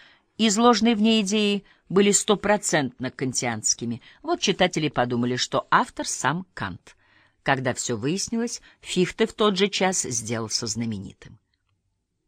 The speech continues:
Более поздний труд философа, «Основа общего наука учения», научная доктрина, сочли своеобразной данью уважения идеям Канта. Однако эта самая доктрина была насквозь метафизической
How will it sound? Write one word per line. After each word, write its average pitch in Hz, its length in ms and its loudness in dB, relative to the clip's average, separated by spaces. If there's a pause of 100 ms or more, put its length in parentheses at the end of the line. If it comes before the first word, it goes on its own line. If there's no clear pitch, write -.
(120)
Более 311 400 4
поздний 170 460 2
труд 123 260 -8
философа, - 680 -10 (400)
«Основа 139 540 0
общего 147 440 -2
наука 143 580 0
учения», 113 720 -4 (340)
научная 113 500 -6
доктрина, 117 600 -6 (420)
сочли 165 540 2
своеобразной 160 640 2
данью 160 340 0
уважения 160 500 -2
идеям 180 300 0
Канта. 180 500 -6 (580)
Однако 196 420 2
эта 196 140 -2
самая 185 340 2
доктрина 180 440 2
была 170 380 4
насквозь 165 640 0
метафизической 151 1040 -4